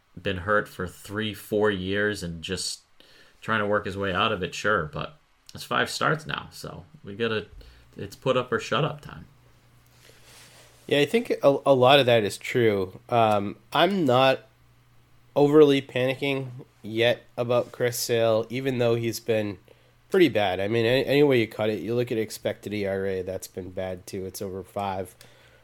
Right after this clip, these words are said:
Speaker 2: Um, but what they say about guys coming back from Tommy John is that command is sort of the last thing to come for these guys. And,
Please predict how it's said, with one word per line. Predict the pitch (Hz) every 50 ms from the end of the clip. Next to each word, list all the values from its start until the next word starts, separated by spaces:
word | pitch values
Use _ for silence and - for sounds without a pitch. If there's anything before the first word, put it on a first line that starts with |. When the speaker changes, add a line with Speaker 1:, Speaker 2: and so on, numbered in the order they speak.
| _ _ _
Speaker 2:
Um, | - 110 110 107 104 101 98 98 92 90 - _ - - - - - - - - - - - - - - - - _ _ _ -
but | 143 139 123 - - -
what | 147 156 170 165
they | - 190 165
say | - - - 143 151 165
about | 151 120 120 113 107 - - 120
guys | 131 131 123 123 123 123
coming | - - 143 127 120 113
back | 110 117 110 117 -
from | - - 120 107
Tommy | 120 - 123 120 117 107 98
John | 98 110 117 113 113 104
is | 98 98 -
that | - 107 92 -
command | - - 101 101 104 107 107 104 104
is | 98 92 -
sort | - - 104 95 101
of | 92
the | 101 95
last | 98 95 98 101 98 - - -
thing | 113 104 101 95 -
to | - 104
come | - - - 104 98 98 98 95 _
for | - - 110 104
these | 92 95 92 90 -
guys. | - 98 90 90 95 95 87 - - 95
And, | 90 90 87 87